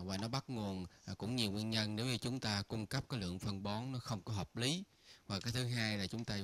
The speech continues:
vừa nghe tiến sĩ Lê Quốc Điền trình bày, thì hầu hết là cái, à, cái mức độ P H ở trong vườn cây nó đang tụt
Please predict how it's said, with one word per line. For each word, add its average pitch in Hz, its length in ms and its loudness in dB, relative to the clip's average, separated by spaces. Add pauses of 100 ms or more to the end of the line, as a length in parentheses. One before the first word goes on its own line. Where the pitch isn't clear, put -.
vừa 95 220 0
nghe 98 200 0
tiến 117 180 -2
sĩ 90 220 2
Lê 104 100 2
Quốc 101 200 0
Điền 92 240 0
trình 90 220 -4
bày, 90 300 4 (440)
thì 95 120 -2
hầu 95 340 6
hết 113 340 2
là 95 100 2
cái, 135 340 0
à, 110 160 -2 (220)
cái 131 100 -4
mức 147 140 -4
độ 92 160 -2
P 107 40 -4
H 117 240 2 (240)
ở 95 160 0
trong 107 220 2
vườn 92 160 0
cây 101 180 0
nó 104 100 -2
đang 101 420 -2
tụt 92 120 -2